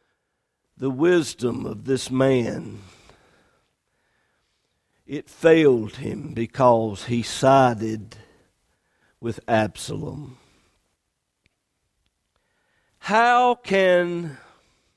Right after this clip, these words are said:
the wisest man in the world of that day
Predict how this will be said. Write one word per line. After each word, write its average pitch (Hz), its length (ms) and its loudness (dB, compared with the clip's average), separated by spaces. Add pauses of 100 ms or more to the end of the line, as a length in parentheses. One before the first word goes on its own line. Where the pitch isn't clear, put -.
(720)
the 165 120 0
wisest 208 840 0
man 196 520 0
in 165 160 -2
the 156 100 -2
world 151 640 2
of 117 200 -6
that 147 400 -2
day 127 560 -6